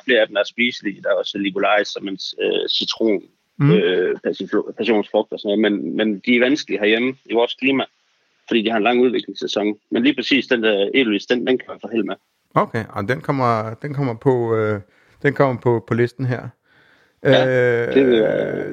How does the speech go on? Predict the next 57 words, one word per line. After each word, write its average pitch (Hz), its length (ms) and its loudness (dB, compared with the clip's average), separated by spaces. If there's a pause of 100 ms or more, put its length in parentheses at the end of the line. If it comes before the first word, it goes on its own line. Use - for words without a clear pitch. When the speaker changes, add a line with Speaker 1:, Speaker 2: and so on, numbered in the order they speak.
Speaker 2:
så - 220 -6
nu 135 160 4
har 170 140 2
jeg 147 140 0
tre, - 360 -4 (800)
tre, - 360 0 (240)
tre - 220 -2
ting - 260 -4
her. 127 260 -2 (500)
Loofah, 165 340 6
Speaker 1:
Ja. 135 120 6
Speaker 2:
okra 143 240 2
og - 180 -4
så 127 120 -2
den 123 180 0
her, 123 500 0 (220)
øh, 110 60 -4 (100)
passionsfrugt. 135 920 -4
Det - 80 -4
er 139 40 4
jo 160 60 2
meget 175 180 -6
sjovt. 131 260 -2 (100)
Er 123 100 4
der 127 100 2
noget 143 280 2
på - 120 -6
friland, 175 580 0
som 117 440 -2
Speaker 1:
Jamen, 127 200 4
jeg, 170 280 4
jeg 190 120 4
er 190 140 -4
faldet 196 300 2
lidt 165 180 0
over... 127 460 2
Nu 135 180 -4
fik 160 140 2
vi 147 80 2
jo 147 60 2
en 143 80 0
del 143 220 2
italienske 127 520 -2
frø 131 240 2
ind 120 100 0
i 117 40 0
år, 120 460 0
øh, 101 640 -2
og 113 60 4
jeg 135 100 4
er 143 40 -2 (100)
faldet 156 240 2
over 135 240 4
en, 131 180 0
jeg 113 80 -2
ikke 131 180 -2
kendte. 147 220 -2